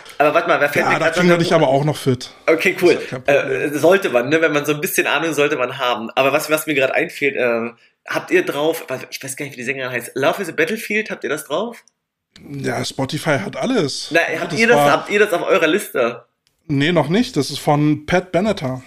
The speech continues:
Speaker 2: wenn, wenn mich nicht alles täuscht.
Speaker 1: Nee,
Speaker 2: Krasses
Speaker 1: äh, ist das nicht, äh,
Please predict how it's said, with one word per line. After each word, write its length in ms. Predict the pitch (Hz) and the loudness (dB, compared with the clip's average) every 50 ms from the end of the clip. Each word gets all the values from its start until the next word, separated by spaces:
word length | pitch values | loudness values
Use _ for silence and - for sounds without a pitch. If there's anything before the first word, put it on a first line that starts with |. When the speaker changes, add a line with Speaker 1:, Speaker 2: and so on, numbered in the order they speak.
| - - - _ _ _ _ _ | -20 -20 -20 _ _ _ _ _
Speaker 2:
wenn, 240 | - 127 127 131 131 | -10 -10 -8 -8 -6
wenn 120 | 131 131 | -4 -4
mich 100 | 131 131 | -2 -2
nicht 140 | 131 131 135 | -4 -4 -6
alles 200 | 131 131 131 131 | -6 -8 -8 -10
täuscht. 340 | - - 127 123 120 120 123 | -10 -8 -8 -6 -6 -6 -6
Speaker 1:
Nee, 460 | 123 127 131 131 139 143 143 139 139 | -4 -2 0 2 4 4 4 4 4
Speaker 2:
Krasses 160 | 143 127 123 | 2 0 -2
Speaker 1:
äh, 100 | 131 135 | -2 -2
ist 140 | 131 135 - | -2 -2 -2
das 160 | 151 147 - | -4 -2 -2
nicht, 220 | 151 143 - - - | -2 -2 -2 0 0
äh, 340 | 135 131 127 127 127 127 | 2 2 2 2 0 0